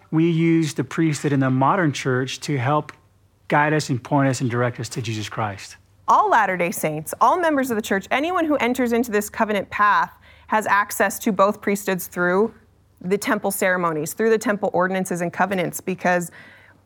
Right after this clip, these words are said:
Speaker 2: according to what the epistle to the Hebrews lays out, priesthood is for everyone, and Christ transforms the Levitical set of priesthood ordinances into something that can be accessible to everyone.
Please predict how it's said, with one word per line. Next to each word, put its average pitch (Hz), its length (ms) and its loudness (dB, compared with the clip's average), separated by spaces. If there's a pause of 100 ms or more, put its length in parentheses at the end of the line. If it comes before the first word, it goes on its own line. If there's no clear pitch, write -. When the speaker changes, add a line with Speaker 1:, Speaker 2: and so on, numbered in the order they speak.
Speaker 2:
according 285 440 2
to 226 180 4
what 220 200 4
the 196 140 2
epistle 214 680 2 (260)
to - 100 -4
the 175 100 0
Hebrews 262 520 0
lays 180 300 0
out, 202 600 4 (120)
priesthood 294 500 0
is 285 180 0
for 220 280 0
everyone, 190 440 0
and 190 180 0
Christ 330 500 -2
transforms 220 1200 0 (440)
the 202 540 2 (140)
Levitical 220 800 2
set - 560 -2
of 196 280 2
priesthood 220 540 -4
ordinances 202 720 0
into 208 200 -2
something 220 380 0
that 190 160 0
can 190 240 -4
be 175 100 -2
accessible 175 520 -4
to - 180 -6
everyone. 170 540 -2